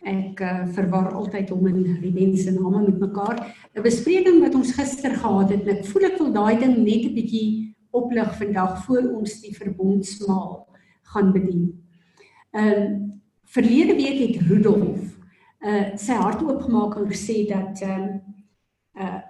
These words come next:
hy voel baie keer op 'n plek dat hy dit nie maak as 'n kind van die Here nie. En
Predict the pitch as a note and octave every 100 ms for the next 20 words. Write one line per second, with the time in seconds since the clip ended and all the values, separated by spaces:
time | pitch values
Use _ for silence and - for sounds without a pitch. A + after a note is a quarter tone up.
0 | _ - - A#3 A#3 D#4 G#3+ G#3+ A3 B3+
1 | A3+ G#3 A#3+ G#3 G#3 G3 G3+ A#3 G3 G#3
2 | F3+ F#3 F#3 - F3 F3 E3+ E3+ F3 F3
3 | F3+ G#3+ - _ _ _ _ _ _ _
4 | _ _ _ - A#3+ A#3+ A#3 A#3